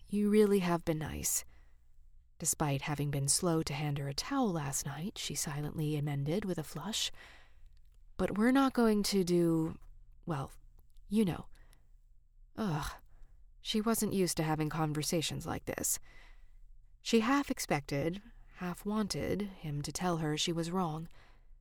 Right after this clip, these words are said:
That they were, in fact, going to end up doing, well, you know, if she stuck around much longer. Instead,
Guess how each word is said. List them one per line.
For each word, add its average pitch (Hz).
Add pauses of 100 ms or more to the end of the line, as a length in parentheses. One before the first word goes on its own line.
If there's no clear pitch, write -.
(480)
That 156
they 170
were, 175
in 165
fact, 214
going 170
to 185
end 180
up 180
doing, 180 (300)
well, 180
you 175
know, 147
if -
she -
stuck -
around 151
much 147
longer. - (840)
Instead, 220